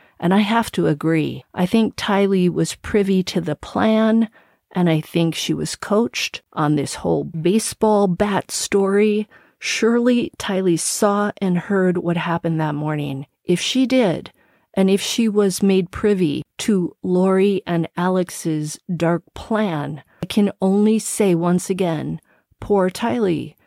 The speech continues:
She was exposed to things that must have inflicted incredible psychological damage. To have the adult who's in charge of your care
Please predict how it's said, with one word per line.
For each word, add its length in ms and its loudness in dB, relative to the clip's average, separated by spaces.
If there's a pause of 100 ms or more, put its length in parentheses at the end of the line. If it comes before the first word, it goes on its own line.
(240)
She 400 2
was 480 0
exposed 720 -2
to 100 0
things 720 -4 (380)
that 240 2
must 460 0
have 260 -2
inflicted 1040 -2 (400)
incredible 920 2
psychological 1200 -4 (220)
damage. 720 -6 (180)
To 80 2
have 300 0
the 160 2
adult 640 -2
who's 360 0
in 140 2
charge 460 -2
of 180 0
your 240 -2
care 580 -4